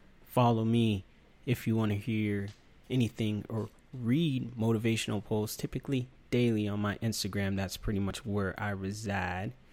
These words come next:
My name is T three S H A W N S B, and this is episode twelve, talking about men. Why are guys like this? Part two. And wow,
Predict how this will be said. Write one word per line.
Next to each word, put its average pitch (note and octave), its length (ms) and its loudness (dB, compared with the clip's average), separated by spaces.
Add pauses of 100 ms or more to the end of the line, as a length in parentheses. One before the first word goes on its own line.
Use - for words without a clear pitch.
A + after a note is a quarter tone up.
(680)
My F#2+ 340 -2 (580)
name G#2 500 0
is F#2+ 260 -6
T - 240 -4
three G#2+ 540 -2
S - 260 -6
H G#2 360 -2
A A2 180 0
W G#2 400 -2 (100)
N G#2+ 300 0
S G#2+ 220 -2
B, A#2 400 0 (680)
and G#2+ 380 -4 (340)
this B2+ 240 0
is A2+ 180 -6 (120)
episode B2+ 640 0 (180)
twelve, A2 480 4 (300)
talking A#2+ 420 0
about G#2 360 0 (200)
men. G2+ 540 2 (340)
Why A2 420 -2
are G#2 200 -4
guys G#2 420 -2
like G2 280 -4
this? F#2+ 320 -8 (200)
Part - 500 -2
two. B2+ 440 8 (1120)
And F#2+ 240 -4
wow, G#2+ 360 2